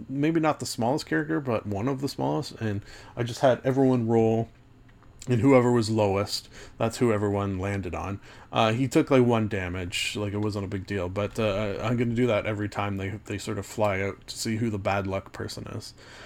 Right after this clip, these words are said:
Um, with some time for reality to pop into existence, everyone introduces themselves, and we find out that, uh, and then here I've just posted a link to, uh, uh,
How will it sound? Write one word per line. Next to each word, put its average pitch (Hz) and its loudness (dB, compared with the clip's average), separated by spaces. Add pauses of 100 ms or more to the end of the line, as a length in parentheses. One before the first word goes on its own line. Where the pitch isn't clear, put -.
(280)
Um, 120 2
with 139 2
some 233 4
time 185 0
for 143 2
reality 147 4
to 147 -2
pop 143 2
into 151 0
existence, 127 -2
everyone 131 0
introduces 139 -2
themselves, 98 -6
and 117 -2
we 123 2
find 120 2
out 110 0
that, - -6 (720)
uh, 110 0
and 123 0
then 123 4
here 131 6
I've 113 2
just 113 -8
posted 107 -4
a 101 0
link 107 -4
to, 107 0
uh, - 0
uh, 101 -4